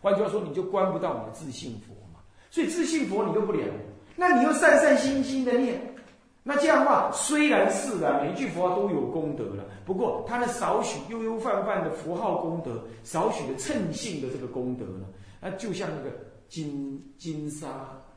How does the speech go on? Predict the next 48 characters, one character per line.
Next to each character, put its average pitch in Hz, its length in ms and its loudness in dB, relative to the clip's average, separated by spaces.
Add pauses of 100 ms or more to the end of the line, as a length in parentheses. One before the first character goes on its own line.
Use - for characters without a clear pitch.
(160)
在 139 120 -14 (600)
山 147 300 -10
矿 147 240 -12
里 101 240 -14
头， - 60 -20 (360)
产 131 180 -12
生 196 200 -8
作 196 200 -6
用 185 160 -4
是 - 120 -10
很 - 80 -18 (180)
微 85 160 -16
弱 143 160 -10 (140)
的， - 20 -20 (840)
那 285 100 -2
没 233 200 2
办 - 140 2
法 - 260 -2
转 165 320 -6
我 117 120 -4
现 139 480 -4
身 139 200 -6
的 - 100 -8 (120)
依 156 260 -10
报 - 300 -6
正 127 240 -8
报 113 240 -8
所 95 260 -14
做 147 240 -8
的 - 80 -12 (300)
恶 196 260 -2
业， 127 220 -6 (260)
叫 123 60 -12
修 131 320 -6
恶。 - 240 -6 (1160)
修 - 200 -12
恶 104 240 -12 (680)
就 147 100 -8
是 151 120 -8
你 117 200 -8
起 131 220 -8
心 151 240 -8
动 127 180 -2
念 123 140 -6
所 104 180 -12
造 110 120 -12
的 98 100 -14 (140)
恶， 104 80 -12